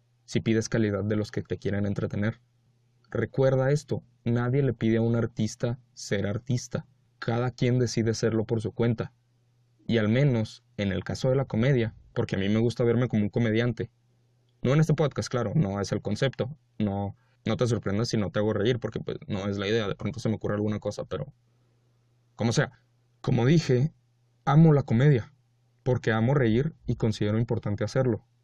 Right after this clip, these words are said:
Entonces siempre ten en cuenta estas palabras del gran Buster Keaton. Un comediante hace cosas graciosas.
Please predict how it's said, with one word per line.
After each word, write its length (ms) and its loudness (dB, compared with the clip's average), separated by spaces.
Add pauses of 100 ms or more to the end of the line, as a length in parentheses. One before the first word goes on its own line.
(180)
Entonces 440 0
siempre 260 0
ten 160 0
en 80 0
cuenta 280 0
estas 220 -4
palabras 440 -2
del 120 0
gran 240 -2
Buster 300 -6
Keaton. 360 -4 (460)
Un 160 2
comediante 520 4
hace 180 -2
cosas 320 -2
graciosas. 640 -2